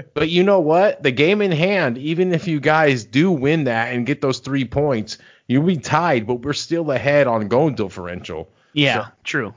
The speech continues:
Speaker 2: So if, if we beat Aston Villa on New Year's Day, we'd still be behind, it looks like, close to ten goals still behind Liverpool.
Speaker 1: Let's go, Aston. I mean,
Speaker 2: <laughs> Let's
Speaker 1: I
Speaker 2: go, Aston Villa.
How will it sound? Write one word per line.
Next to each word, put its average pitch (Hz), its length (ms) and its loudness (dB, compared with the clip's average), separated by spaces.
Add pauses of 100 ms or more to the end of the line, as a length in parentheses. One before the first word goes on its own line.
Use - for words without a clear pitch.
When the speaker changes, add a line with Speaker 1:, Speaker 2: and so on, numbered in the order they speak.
Speaker 2:
So 127 300 0
if, 127 200 -4
if - 140 -6
we 143 80 0
beat 147 220 2
Aston 135 400 -2
Villa 135 240 0
on 120 260 -6
New 135 100 -4
Year's 123 280 -6
Day, 135 380 -2 (320)
we'd 131 160 -6
still 143 180 -2
be 127 160 -2
behind, 123 560 -4
it 135 180 -16
looks 127 240 -6
like, 110 200 -8 (500)
close 127 320 -6
to 117 100 -8
ten 127 380 -2
goals 107 300 -4
still 101 260 -4
behind 107 400 -6
Liverpool. 104 420 -4 (540)
Speaker 1:
Let's 117 240 -4
go, 110 260 2
Aston. 107 540 -2 (480)
I 101 220 -6
mean, 98 300 -4
Speaker 2:
<laughs> - 280 -12
Let's 165 240 -10
Speaker 1:
I 139 220 -2
Speaker 2:
go, 180 100 -6
Aston 131 400 -8
Villa. 117 320 -6